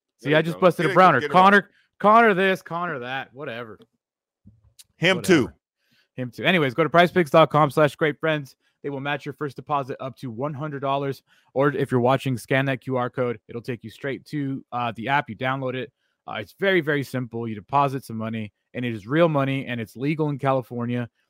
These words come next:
Speaker 2: So for you guys, the great friends that are like, "Oh, it's not even legal where I live." Yes, it is. It's legal in California. So download the app, sign up, prize picks dot com slash great friends. They will match your deposit up to one hundred dollars, and today is Flex Friday.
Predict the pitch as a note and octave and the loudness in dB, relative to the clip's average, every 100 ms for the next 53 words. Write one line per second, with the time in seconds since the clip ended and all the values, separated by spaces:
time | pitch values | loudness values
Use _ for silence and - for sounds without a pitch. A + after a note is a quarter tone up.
0 | _ - A2+ - A#2+ C3+ C#3 B2+ B2 B2 | _ -6 -6 -6 -6 -2 -2 -2 -4 -4
1 | - B2 A#2+ A#2+ A#2 A2+ A2 B2 D3 E3 | -4 -4 -4 -4 -4 -4 -6 -8 -6 -4
2 | D#3+ D#3 D#3 D#3 D3 D3+ D#3 G2+ A#2 C#3+ | -4 -4 -4 -2 0 0 0 -2 0 0
3 | D#3+ - D3 - C3 G#2+ G2+ - B2+ C3 | 0 -2 -4 -2 -4 -4 -6 -6 -4 -2
4 | B2+ B2 A#2+ A2 A2 A2+ A2 - _ _ | -2 -2 -2 -2 -6 -6 -6 -8 _ _
5 | - G#2 A#2 C3+ C3+ B2 B2 B2 _ _ | -10 -4 -2 0 -2 0 0 -2 _ _
6 | - B2 B2+ A2+ B2 A#2+ - A2+ A#2+ A2+ | -2 2 2 0 -2 -4 -6 -6 -4 -4
7 | - A2 - G#2 - A2 - C#3 B2 A2+ | -6 -8 -8 -10 -8 -8 -4 -6 -4 -6
8 | C3 C3+ - A2+ - A2+ G#2+ G#2+ B2+ - | -4 -6 -6 -10 -8 -8 -8 -8 -8 -8
9 | - A2+ A2 A#2 A2 G2 A2 A#2+ G#2 F#2+ | -8 -6 -6 -6 -8 -6 -4 -4 -8 -12
10 | A2 A2+ G#2 - A#2 - - B2 A2 G2+ | -6 -6 -6 -6 -6 -4 0 0 2 -2